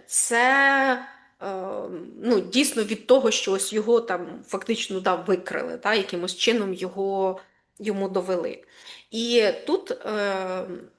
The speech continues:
важливо, знову ж таки, повернутися до питання, е, що, е, мене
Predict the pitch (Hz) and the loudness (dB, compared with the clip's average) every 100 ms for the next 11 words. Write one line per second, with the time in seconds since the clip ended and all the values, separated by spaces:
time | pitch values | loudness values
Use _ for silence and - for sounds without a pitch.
0 | _ _ - 190 165 233 254 240 208 208 | _ _ -2 0 2 2 2 2 2 0
1 | 202 202 220 208 - 208 185 208 220 226 | 0 0 -2 -4 -4 -4 0 2 2 0
2 | 226 190 190 196 - - - 185 185 180 | 0 0 0 -2 -4 -4 2 2 2 0
3 | 165 - - _ _ _ _ - 190 240 | -2 -4 -20 _ _ _ _ 0 2 4
4 | - - 277 262 240 208 180 - - 196 | 2 2 6 8 8 4 0 -4 -4 -2
5 | 185 180 175 - 208 220 220 214 | -2 -4 -8 -8 -2 0 2 2